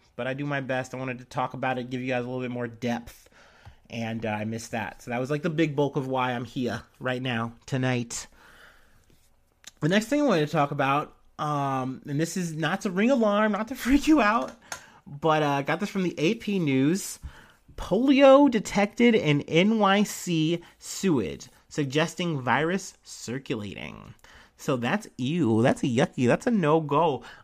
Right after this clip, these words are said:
<sighs> You know, we've already dealt with covid. And also, I guess another thing, too, C D C recently loosened guidelines now. They said, "Fuck a six feet. Who cares?" You know? Fuck it.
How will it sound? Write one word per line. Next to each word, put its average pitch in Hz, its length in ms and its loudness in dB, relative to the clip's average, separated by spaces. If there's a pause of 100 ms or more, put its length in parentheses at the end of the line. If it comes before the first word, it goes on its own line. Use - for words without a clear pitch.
(180)
<sighs> - 320 4
You 208 220 -2
know, 220 220 -2
we've 190 260 -4
already 240 200 2
dealt 196 180 2
with 185 80 -4
covid. 143 540 0 (420)
And 143 200 0
also, 165 280 0
I 156 80 4
guess 151 180 0
another 147 200 0
thing, 139 280 -4
too, 135 300 -2
C 175 180 -4
D 165 100 -2
C 147 260 0
recently 131 840 -4 (160)
loosened 127 480 -2
guidelines 151 580 2
now. 156 480 2
They 165 80 -6
said, 147 200 -6
"Fuck 156 180 0
a 143 40 -4
six 123 240 -8
feet. - 280 -8 (120)
Who 160 120 -6
cares?" 127 320 -4 (300)
You 123 100 -6
know? 156 240 -2 (400)
Fuck - 220 -4
it. - 80 -20